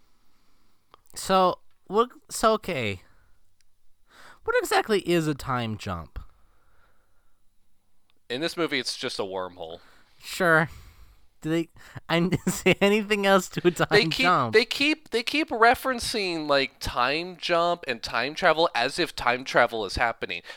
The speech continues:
Speaker 2: Time travel is not happening. They just jumped from Earth to Mars in a second.
Speaker 1: Yeah.
Speaker 2: That's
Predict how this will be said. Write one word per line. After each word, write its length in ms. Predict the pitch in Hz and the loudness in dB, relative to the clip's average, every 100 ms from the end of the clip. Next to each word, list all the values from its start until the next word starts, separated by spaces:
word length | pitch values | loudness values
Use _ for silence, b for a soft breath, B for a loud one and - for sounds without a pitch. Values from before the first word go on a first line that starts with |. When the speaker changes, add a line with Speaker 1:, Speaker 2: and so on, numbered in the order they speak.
| - | 4
Speaker 2:
Time 180 | 254 349 | 4 6
travel 320 | 285 233 208 | 4 6 2
is 220 | 165 165 160 | 0 -2 2
not 240 | 135 127 | 2 2
happening. 560 | 160 175 - 151 107 95 B B | 2 0 0 -4 -4 -6 B B
They 140 | 156 180 | -4 -2
just 360 | 208 214 - _ _ - - | 0 0 -2 _ _ -20 -8
jumped 400 | - 170 170 - | 2 4 4 0
from 280 | - 147 143 | 0 0 0
Earth 240 | 139 139 | -4 -4
to 140 | - 135 | -8 -4
Mars 500 | 123 135 131 117 - | 2 2 2 -2 -6
in 160 | 123 | -6
a 40 | 110 | -4
second. 680 | - 151 151 - 82 - - | 0 0 0 -6 -10 -14 -10
Speaker 1:
Yeah. 180 | 110 95 | -4 0
Speaker 2:
That's 220 | 147 | 0